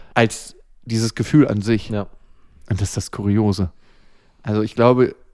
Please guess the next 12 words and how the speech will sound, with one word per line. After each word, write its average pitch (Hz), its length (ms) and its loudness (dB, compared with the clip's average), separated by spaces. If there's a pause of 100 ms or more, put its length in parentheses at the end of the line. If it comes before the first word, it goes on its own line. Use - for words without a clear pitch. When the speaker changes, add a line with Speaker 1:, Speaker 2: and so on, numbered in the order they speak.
(400)
Speaker 1:
es 117 160 -4
ist - 300 -6 (640)
eher 123 200 4
schlimmer, 147 340 0
sich 120 140 -4
zu 117 100 -8
verstecken, 131 420 -2
als - 320 -8 (360)
sich 107 160 -6
das 107 160 -2
anzugucken. 101 500 -4
Aber 98 300 2